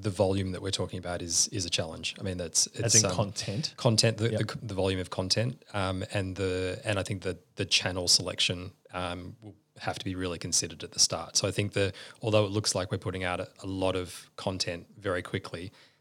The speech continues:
Speaker 1: um, we also have to consider that the, the channels that we're using are, are really considered. We're not just sort of, it's not just, we're not just firing content
Speaker 2: Spam.
Speaker 1: out the door. Yeah, we're not
Speaker 2: Yeah.
Speaker 1: just, uh,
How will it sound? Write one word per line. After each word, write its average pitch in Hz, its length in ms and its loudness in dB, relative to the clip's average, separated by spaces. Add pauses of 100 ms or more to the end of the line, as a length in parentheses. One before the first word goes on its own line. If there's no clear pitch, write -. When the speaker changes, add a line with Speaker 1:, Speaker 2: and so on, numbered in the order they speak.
(140)
Speaker 1:
um, 92 320 -4 (160)
we 104 100 0
also 92 260 4
have 92 180 0
to 95 120 0
consider 90 520 0
that 90 220 -2 (160)
the, 87 360 -8
the - 80 -6
channels 95 400 2
that 87 80 -8
we're 92 80 -8
using 90 400 -2
are, 87 340 -4
are 98 140 4
really 87 240 -2
considered. 87 440 0
We're 92 80 -2
not 87 120 -2
just - 320 2
sort 98 160 0
of, 95 80 -8
it's - 120 0
not 92 140 -4
just, - 240 0 (180)
we're 107 80 -8
not 95 120 0
just 92 140 4
firing 90 360 0
content 101 380 4
Speaker 2:
Spam. - 40 0
Speaker 1:
out - 100 -4
the 110 60 -8
door. 92 360 -2
Yeah, 110 180 8
we're 98 80 0
not 104 80 2
Speaker 2:
Yeah. 92 60 2
Speaker 1:
just, - 260 2
uh, - 60 -8